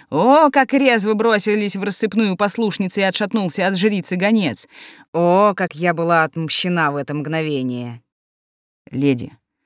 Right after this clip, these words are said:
думаю, вам стоит покинуть это место и позволить вашей наставнице слегка остыть». Выждав пару танов, но при этом успев оттянуть меня подальше от орущей эльфийки,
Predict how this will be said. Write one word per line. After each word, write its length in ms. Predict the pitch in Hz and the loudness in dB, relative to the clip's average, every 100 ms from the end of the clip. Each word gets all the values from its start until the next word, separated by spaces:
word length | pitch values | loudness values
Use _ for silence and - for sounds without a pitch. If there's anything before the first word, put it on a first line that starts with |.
| _ _ | _ _
думаю, 840 | 139 139 214 277 277 285 285 285 254 | -12 -4 2 4 6 6 6 4 0
вам 320 | 170 165 202 | -2 -2 -4
стоит 420 | - 175 190 196 | -4 -4 -4 -2
покинуть 600 | 196 180 - 180 202 190 - | -6 -6 -4 -2 -2 -4 -6
это 240 | 185 190 | -6 -2
место 460 | 170 139 131 - 196 | 2 2 0 -4 -6
и 180 | - | -6
позволить 560 | 196 165 135 127 131 127 | -6 -4 -4 -2 -4 -4
вашей 300 | 127 127 139 | -6 -6 -4
наставнице 680 | 131 - - - 127 156 240 | -4 -6 -10 -6 -6 -6 -8
слегка 460 | - 220 - 120 - | -8 -10 -10 -12 -10
остыть». 600 | 156 - - - - - _ _ _ _ _ - - | -10 -10 -12 -16 -14 -14 _ _ _ _ _ -20 -4
Выждав 460 | 175 185 147 156 - | 2 2 2 -2 0
пару 260 | 165 147 | 0 0
танов, 380 | 160 214 202 - _ _ - | 0 0 0 -4 _ _ -6
но 160 | 165 | -4
при 180 | 139 185 | 0 2
этом 340 | 175 151 147 - _ - | 2 2 -2 -2 _ -10
успев 460 | 180 - 202 139 - | -10 -2 -2 -2 -4
оттянуть 480 | 151 - 190 156 123 | -10 -4 0 0 0
меня 180 | 151 135 | 0 0
подальше 440 | 156 156 131 - | -2 -2 -2 -6
от 160 | 143 151 | -6 -2
орущей 400 | 143 131 147 139 | -2 -2 -2 -4
эльфийки, 420 | - 247 170 | 0 -2 -2